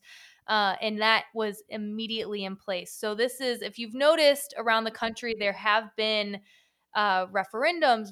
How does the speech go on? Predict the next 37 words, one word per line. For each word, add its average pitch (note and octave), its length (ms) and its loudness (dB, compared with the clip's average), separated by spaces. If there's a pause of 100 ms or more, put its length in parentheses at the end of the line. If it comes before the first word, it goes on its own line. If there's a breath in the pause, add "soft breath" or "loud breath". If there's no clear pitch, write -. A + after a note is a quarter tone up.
votes C#4+ 680 2
about A3 500 2
abortion A3+ 680 -6
since G#3+ 440 -8 (100)
the G#3 160 -4
reversal G#3 540 -6
of G3+ 140 -8
Roe G3+ 180 -4
v. G3+ 160 -10
Wade. G#3 460 0 (420)
This D4+ 260 -2
is C#4+ 140 -6 (520)
what A3+ 260 -2
I'm D#4 260 0
understanding G#3 460 -4
is G3+ 140 -8
one A3 100 -2
of G#3+ 60 0
our F#3+ 100 2
first A3 500 -4
times G3+ 640 -6 (120)
to G3 440 -8
have F#3+ 460 -2 (540)
action G#3+ 340 0
on F#3+ 100 -2
that. F#3 100 -4
I G3 80 -2
know G#3+ 120 0
it's G#3+ 140 -4
been A3 140 -4
a G3 40 0
hot G3+ 240 -2
topic B3 480 0
in G#3+ 160 -6
Wisconsin G3 560 -6
ever F#3 220 -6
since, G#3+ 560 -2